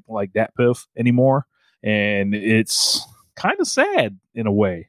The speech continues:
So, um, yeah, like I said, that was the first place I ever, uh, put up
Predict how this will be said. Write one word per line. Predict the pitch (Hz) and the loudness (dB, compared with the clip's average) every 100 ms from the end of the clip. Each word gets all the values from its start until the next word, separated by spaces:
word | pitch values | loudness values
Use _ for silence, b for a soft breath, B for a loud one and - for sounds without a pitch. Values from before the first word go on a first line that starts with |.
| _ - | _ -6
So, | 113 101 95 | 0 2 2
um, | 92 92 101 | 2 -2 -2
yeah, | 135 | -2
like | 98 120 | -2 -2
I | 139 | 0
said, | 120 101 | 0 0
that | 110 | 2
was | 139 | 0
the | 113 | 2
first | 120 110 | 0 0
place | 110 107 | 0 2
I | |
ever, | 110 101 92 b b b - | 2 2 -2 b b b -2
uh, | 95 95 90 | 2 2 0
put | 123 | 2
up | 104 98 | 2 0